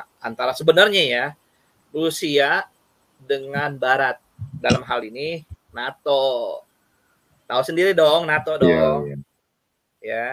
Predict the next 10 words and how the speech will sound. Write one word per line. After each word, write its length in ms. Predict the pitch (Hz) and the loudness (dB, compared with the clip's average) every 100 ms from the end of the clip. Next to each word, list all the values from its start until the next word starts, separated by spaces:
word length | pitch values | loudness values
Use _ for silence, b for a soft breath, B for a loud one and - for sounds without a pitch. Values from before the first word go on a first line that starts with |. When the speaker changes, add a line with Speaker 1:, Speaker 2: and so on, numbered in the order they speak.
| 131 | -10
Speaker 1:
nato 320 | 123 123 131 | -8 -8 -6
ini 240 | 135 147 165 | -6 -6 0
Speaker 2:
Iya, 80 | |
Speaker 1:
kan 240 | 85 - 76 73 71 | 2 2 0 -4 -8
Speaker 2:
iya. 160 | - - - | -14 -10 -6
Betul, 240 | - 87 80 | 2 4 4
ya. 40 | |
Speaker 1:
masuk 220 | 76 - 147 | 0 -6 -6
perhimpunan, 960 | 147 143 143 143 147 147 147 143 139 139 | -6 -6 -6 -8 -6 -4 -6 -8 -14 -18
eh, 440 | - 113 113 110 | -14 -14 -12 -14